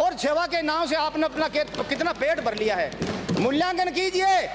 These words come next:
पिता परमेश्वर ईश्वर जो ग्रंथों में है, जो धर्मों में है, ये विधानसभा घोल है। माननीय सभापति महोदय, सारी सदन घोल ही होते हैं क्या? इसमें कोई कोना नहीं है। किसी ने कह दिया, "विधानसभा में जाके कोने में बैठ जा,"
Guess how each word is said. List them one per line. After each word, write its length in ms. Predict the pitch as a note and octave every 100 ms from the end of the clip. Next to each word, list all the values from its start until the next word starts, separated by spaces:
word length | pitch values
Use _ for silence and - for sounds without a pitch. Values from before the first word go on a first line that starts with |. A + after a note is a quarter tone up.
| -
पिता 220 | A#3+ A#3+ D#4+
परमेश्वर 520 | D4+ D4+ E4 D#4+ D4+
ईश्वर 500 | - A#3 A#3+ - -
जो 80 | B3+
ग्रंथों 400 | G3+ D4+ D#4+ E4
में 120 | D#4
है, 80 | D4
जो 120 | C4+
धर्मों 320 | A3+ A#3 C#4+
में 100 | D#4
है, 180 | C#4 C4 - - D3
ये 440 | G3+ D4+ D#4 B3+ - - - - - D3
विधानसभा 540 | D#3+ B3 C4 C4 C4
घोल 340 | C#3+ D#3 B3+
है। 120 | F#3 - - C#3+
माननीय 280 | G#3+ C#4+
सभापति 380 | B3 C#4 D4+ D#4
महोदय, 280 | D#4 D#4+ D#4+
सारी 300 | - G#3 C#4+
सदन 260 | C4 D4 C#4+ A#3+
घोल 220 | G3 C#4+
ही 60 | E4
होते 220 | G3+ E3
हैं 140 | C3
क्या? 120 | G#2 - - - - - A#3 - -
इसमें 220 | A#3 E4+
कोई 160 | D#4 F4
कोना 280 | C4+ E4 F#4
नहीं 160 | F#4+
है। 340 | E4+ D#3 - - - - - - - - -
किसी 180 | A#3 D4+
ने 100 | D#4
कह 140 | C4+
दिया, 160 | D#4+ E4
"विधानसभा 540 | D4 D#4 D#4 D#4 D#4
में 80 | D#4
जाके 220 | D4 C#4+
कोने 220 | C#4 C#4+ C#4+
में 140 | C4+
बैठ 160 | C#4
जा," 120 | C#4+